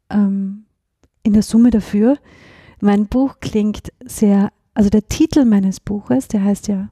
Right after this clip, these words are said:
Vom Wert des Menschen, warum wir ein bedingungsloses Grundeinkommen brauchen, der klingt einschränkungslos dafür. Ähm, so bedingungslos <laughs> bin ich sozusagen nicht fürs bedingungslose Grundeinkommen,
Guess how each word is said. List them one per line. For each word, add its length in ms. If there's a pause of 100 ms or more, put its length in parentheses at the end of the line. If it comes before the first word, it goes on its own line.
(280)
Vom 180
Wert 200
des 120
Menschen, 520
warum 340
wir 160
ein 240
bedingungsloses 720
Grundeinkommen 600
brauchen, 400 (420)
der 80
klingt 380 (480)
einschränkungslos 1300
dafür. 540 (720)
Ähm, 440 (920)
so 560
bedingungslos 920
<laughs> 40
bin 100
ich 120
sozusagen 400
nicht 240
fürs 180
bedingungslose 580
Grundeinkommen, 680